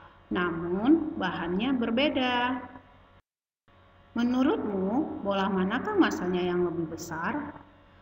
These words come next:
Kedua bola mempunyai ukuran yang berbeda.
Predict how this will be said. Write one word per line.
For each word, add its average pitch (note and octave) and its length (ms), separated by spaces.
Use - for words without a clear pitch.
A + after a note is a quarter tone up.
Kedua C#4+ 400
bola G3 560
mempunyai F#3+ 640
ukuran F#3 560
yang E3+ 160
berbeda. E3 640